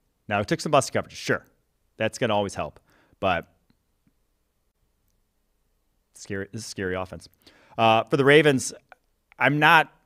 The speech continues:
not even worried. You know, you ran into a fucking buzzsaw. That, that was,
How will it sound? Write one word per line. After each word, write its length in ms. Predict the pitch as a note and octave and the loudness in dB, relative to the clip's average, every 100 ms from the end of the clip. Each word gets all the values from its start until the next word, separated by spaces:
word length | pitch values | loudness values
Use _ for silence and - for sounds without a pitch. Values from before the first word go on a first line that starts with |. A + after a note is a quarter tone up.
| _ _ _ _ _ _ - | _ _ _ _ _ _ -6
not 320 | C#3 C#3+ D3 | 2 4 4
even 220 | D3 B2+ | 2 -2
worried. 360 | G#2 G2 D2+ - _ _ _ _ | -2 -4 -6 -16 _ _ _ _
You 100 | A2 | -4
know, 120 | G#2+ | 0
you 200 | A2 A#2 | 0 0
ran 300 | B2 C3 C3 | 0 0 0
into 180 | B2+ C3 | -2 -6
a 40 | A#2 | -8
fucking 460 | - G#2+ A#2+ F#2 _ - | -8 -10 -10 -12 _ -6
buzzsaw. 520 | A2 G#2 - D#2 - _ | -4 -4 -8 -16 -18 _
That, 180 | A2 A2+ | -10 -6
that 140 | A#2 A#2 | -2 -2
was, 300 | A2 - | -2 -8